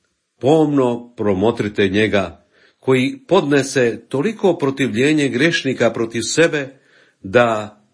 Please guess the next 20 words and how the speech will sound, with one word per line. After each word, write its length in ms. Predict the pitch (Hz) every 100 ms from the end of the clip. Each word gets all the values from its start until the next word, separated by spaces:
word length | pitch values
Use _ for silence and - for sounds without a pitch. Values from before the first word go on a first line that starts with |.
| _ _ _ -
premoreni 840 | 127 135 123 110 101 101 95 - _ _ _
ne 240 | 95 101
klonete 480 | - 95 90 85 95
duhom. 520 | 85 175 - 82 80 _ _ _ _ _ _ _ _ _ _ _ _ _ _ _ - _ _
Ta 100 | 113
još 340 | 117 202 202
se 120 | 180
do 200 | 123 127
krvi 360 | - 226 196 113
ne 180 | 101 104
oduprijeste 760 | 101 117 - 107 107 101 110
u 220 | 98 95 101
borbi 440 | 107 117 107 101
protiv 380 | - 87 - 85
grijeha. 480 | 92 92 95 - _ _ _ _ _ _ _ _ _ _ _ _ _ _ _ _ _ _ _ _ _
Pa 100 | 98
zar 180 | 101 131
ste 220 | - 139
zaboravili 880 | 123 123 104 190 226 196 165 135 135
opomenu 840 | 135 135 120 107 107 117 165 -